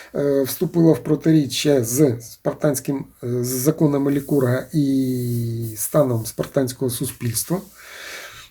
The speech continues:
М, тому що нав'язати, е, давній Греції спартанські порядки було, ну, скажімо так, неможливо. І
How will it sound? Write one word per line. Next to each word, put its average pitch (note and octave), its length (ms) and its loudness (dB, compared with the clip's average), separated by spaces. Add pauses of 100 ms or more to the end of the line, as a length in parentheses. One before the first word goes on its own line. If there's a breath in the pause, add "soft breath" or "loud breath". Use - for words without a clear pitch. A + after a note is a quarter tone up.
М, C#3 260 -2
тому D3+ 260 6
що C#3+ 200 2
нав'язати, D#3 760 8
е, B2+ 680 -2
давній C#3 400 2
Греції B2 880 -2
спартанські C3 580 -2
порядки B2+ 440 -2
було, A#2+ 360 -2 (320)
ну, A#2+ 140 -2
скажімо B2 400 0
так, A#2+ 240 -2
неможливо. C#3 840 4 (160)
І F#3 360 4